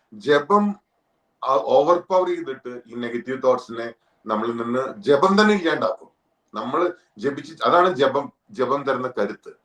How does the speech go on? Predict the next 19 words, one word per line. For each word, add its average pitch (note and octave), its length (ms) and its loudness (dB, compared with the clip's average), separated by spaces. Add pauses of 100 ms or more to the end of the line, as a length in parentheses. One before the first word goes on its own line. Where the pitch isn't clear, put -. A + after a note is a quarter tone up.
(360)
അതാണ് D3 300 2
ജപം C3+ 320 -2
നമുക്കൊരു C3+ 300 -6
അസറ്റ് G#2 440 -8
ആയി A#2+ 120 -4
മാറുന്നത്. - 480 -10
കാരണം G#2 320 -6 (340)
പിന്നെ C3+ 140 0
ജപം C#3 380 4
നമ്മളെ D#3 300 -2
രക്ഷിച്ചോളും, G2+ 460 -8
നമ്മുടെ G2+ 240 -8
ജപം G#2+ 500 -6
തന്നെ A#2 140 -10
നമ്മളെ G2 320 -12
രക്ഷിച്ചോളും. - 480 -20 (340)
അപ്പൊ A#2 140 -4
ജപം D#3+ 340 -2
വളരെയധികം, - 680 0